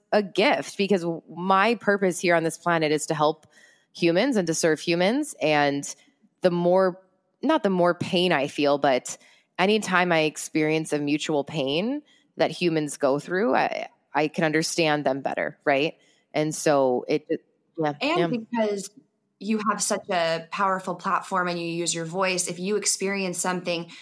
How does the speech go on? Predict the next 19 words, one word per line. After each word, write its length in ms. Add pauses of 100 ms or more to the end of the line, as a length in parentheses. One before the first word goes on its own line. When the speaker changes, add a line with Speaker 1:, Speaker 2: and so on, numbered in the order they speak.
(120)
Speaker 2:
you 160
can 140
advocate 500
for 240
it. 80
You 160
can 160
now 160
say, 240
"This 240
is 140
my 160
analysis. 580
This 180
is 140
what's 180
helped 300
me," 180
because 460